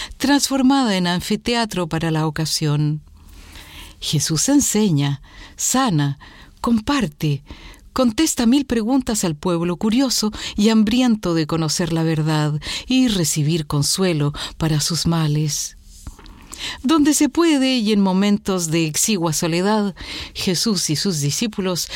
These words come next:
van compartiendo dátiles y un pan negro sabroso, mientras el maestro,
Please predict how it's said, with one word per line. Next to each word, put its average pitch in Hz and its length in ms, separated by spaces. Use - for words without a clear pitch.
van 208 280
compartiendo 156 800
dátiles 185 640
y 196 140
un 196 160
pan 147 300
negro 147 300
sabroso, 160 640
mientras 277 540
el 196 100
maestro, 151 600